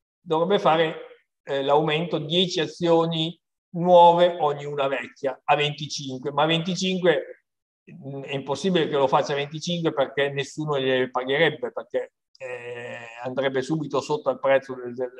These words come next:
della sottoscrizione. E quindi, come ha fatto Saipem, uno potrebbe pensare a un aumento fortemente diluitivo, tipo offrendo duecentocinquanta azioni,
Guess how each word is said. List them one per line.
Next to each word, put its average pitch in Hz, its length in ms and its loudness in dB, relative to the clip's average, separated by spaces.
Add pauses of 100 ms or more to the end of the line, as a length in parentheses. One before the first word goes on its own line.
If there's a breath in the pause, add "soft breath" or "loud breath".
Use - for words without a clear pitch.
della 123 280 -4
sottoscrizione. 143 840 -2 (400 soft breath)
E 147 140 -8
quindi, 170 240 -2
come 147 220 2
ha - 40 4
fatto 160 300 4
Saipem, 156 640 0 (220)
uno 156 240 0
potrebbe 143 640 -2 (100)
pensare 151 380 0
a 131 40 6
un 131 100 2
aumento 135 720 -2
fortemente 143 720 -4
diluitivo, 131 960 -4 (580)
tipo 160 480 2
offrendo 165 460 0
duecentocinquanta 160 1160 -2
azioni, 131 580 -2